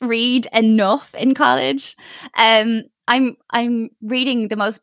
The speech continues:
beautiful books at the moment, and I find every week I'm buying at least three books.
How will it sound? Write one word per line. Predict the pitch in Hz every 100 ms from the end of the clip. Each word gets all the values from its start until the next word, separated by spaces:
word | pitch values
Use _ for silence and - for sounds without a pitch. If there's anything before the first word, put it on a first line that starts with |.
| -
beautiful | 226 320 339 254 202
books | 226 202 -
at | 220
the |
moment, | 214 208 220 185 190
and | 196
I |
find | 214 220 220 226 -
every | 240 285 285 294 269
week | 247 247 -
I'm | 190
buying | 196 185 190 202
at | -
least | 190 190 -
three | 185 190
books. | 185 190 -